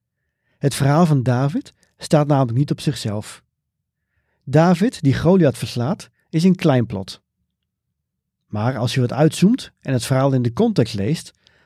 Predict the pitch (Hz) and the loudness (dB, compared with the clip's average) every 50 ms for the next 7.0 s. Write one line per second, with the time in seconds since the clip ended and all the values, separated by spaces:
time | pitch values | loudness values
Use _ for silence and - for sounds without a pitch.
0 | _ _ - 135 127 131 - - 156 156 - - 180 160 135 139 113 123 123 139 | _ _ -2 0 0 0 2 4 2 2 4 4 2 2 2 2 0 0 0 0
1 | 139 147 - 151 123 110 - - 202 214 - - 131 117 117 110 123 120 117 - | 0 0 0 0 -2 0 0 0 0 0 0 0 0 0 -2 -2 -4 -6 -6 -4
2 | - 120 101 107 127 151 147 - 147 131 - 139 113 113 95 101 110 117 139 - | -4 -4 -2 -2 -4 -4 -4 -4 -4 -4 -4 -4 -4 -2 -2 -2 -2 -2 -2 -2
3 | 156 143 - - 202 147 98 98 - _ _ _ _ _ _ _ _ _ _ _ | -2 -2 -2 -2 -4 -4 -4 -6 -10 _ _ _ _ _ _ _ _ _ _ _
4 | _ _ _ _ _ - - - 135 123 127 143 156 160 143 113 123 117 120 113 | _ _ _ _ _ -12 -4 2 2 4 4 4 4 2 2 2 2 0 0 0
5 | 110 113 113 151 220 - _ _ _ _ _ _ _ _ _ _ - 147 143 - | 0 0 0 -2 -4 -6 _ _ _ _ _ _ _ _ _ _ -6 -4 -4 -2
6 | 120 123 139 160 190 175 139 - 127 110 135 190 185 - - 104 95 101 - | 0 2 4 4 4 2 0 -2 -2 0 0 0 0 -2 -4 -6 -6 -8 -10